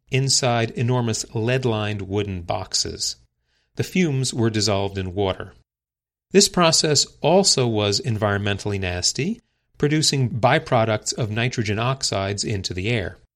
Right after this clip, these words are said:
The Glover's Tower, invented in eighteen fifty-nine by John Glover, condensed the fumes and lowered the amount of nitrogen oxides emitted into the atmosphere.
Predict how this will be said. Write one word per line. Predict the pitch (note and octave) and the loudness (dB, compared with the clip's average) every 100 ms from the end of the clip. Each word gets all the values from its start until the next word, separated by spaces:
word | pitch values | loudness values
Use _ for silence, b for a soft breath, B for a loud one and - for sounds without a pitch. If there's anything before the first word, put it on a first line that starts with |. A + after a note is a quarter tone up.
| _ _ _ _ _ _ _ | _ _ _ _ _ _ _
The | C#3+ | -2
Glover's | D#3 F#3+ G3 C#3+ - | 4 4 6 4 2
Tower, | B2 G#2+ G2+ C3+ | 0 0 0 -4
invented | - A2+ G#2 C3 C3+ A2 | -2 -2 0 0 2 0
in | G#2 | 0
eighteen | B2 C3+ - A#2+ | -2 -2 -2 -4
fifty-nine | A2+ A#2+ - A2+ C3 A#2 G#2+ | -2 -4 -2 -2 -2 -2 -2
by | G2+ G2 | -2 -2
John | F#2 G2+ F#2+ | -2 -4 -4
Glover, | F#2+ A#2+ C#3+ A#2+ G#2 - _ _ _ | -2 0 2 2 -2 -4 _ _ _
condensed | - C3+ C3+ F3 A3 - | -2 2 4 4 2 0
the | |
fumes | D#3 C#3+ C3 B2 B2 - | -2 2 2 2 0 -2
and | B2 G#2 | -2 -2
lowered | G2 A#2+ D#3 C#3+ | 0 0 2 2
the | B2 | 2
amount | A2 A2+ A2 | 2 0 -2
of | G#2 | -4
nitrogen | G2+ G2+ - F#2+ F#2+ F#2 | -4 -4 -4 -4 -4 -2
oxides | A2 G#2 - G2+ F#2+ F#2+ | -4 -2 -4 -2 -2 -2
emitted | - A2 B2+ G2+ G2 | -2 0 2 2 -2
into | A2 F#2 G2 | -4 -4 -4
the | F#2+ | 0
atmosphere. | G#2 - G2+ - - B2+ G#2+ | 0 0 -4 -4 -2 -4 -4